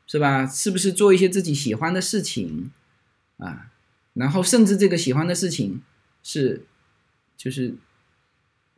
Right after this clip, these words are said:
就是不是稳定的啊。比如说你去赌一个股票，我就赌它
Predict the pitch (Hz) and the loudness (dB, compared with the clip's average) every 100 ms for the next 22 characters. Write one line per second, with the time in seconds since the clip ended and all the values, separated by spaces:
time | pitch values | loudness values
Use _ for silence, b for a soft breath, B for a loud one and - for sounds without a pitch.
0 | _ _ - 180 170 170 - - 185 - | _ _ -4 -2 0 -2 -4 -2 0 4
1 | 247 160 95 104 202 190 110 - _ _ | 4 4 2 2 4 4 2 -4 _ _
2 | _ - 110 127 143 170 131 139 143 - | _ -6 -2 2 2 2 0 0 -2 -2
3 | 147 113 113 143 202 147 123 - 151 110 | 0 0 0 2 2 2 -2 -6 -4 -6
4 | - _ _ _ _ _ 120 123 175 151 | -6 _ _ _ _ _ -4 -2 -2 -2
5 | - 175 139 120 120 196 190 202 | 2 4 4 2 4 6 6 4